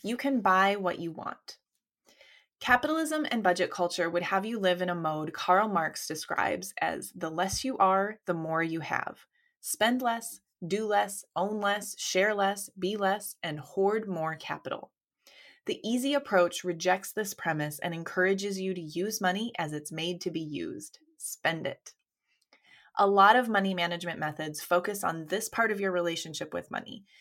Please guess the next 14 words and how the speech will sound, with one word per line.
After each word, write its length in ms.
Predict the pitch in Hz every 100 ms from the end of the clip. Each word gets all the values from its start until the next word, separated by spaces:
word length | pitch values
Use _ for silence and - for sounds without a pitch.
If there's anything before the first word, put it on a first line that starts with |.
| _ _
Have 260 | - 226 226
discipline 420 | 220 247 226 220
in 120 | 214
your 100 | 196
spending, 500 | 196 190 185 185 185
and 140 | 160 156
the 80 |
rest 340 | 151 180 247 -
is 140 | 196
supposed 300 | 185 175 160
to 80 | 165
fall 280 | - 151 151
into 220 | 147 151
place. 480 | - - - -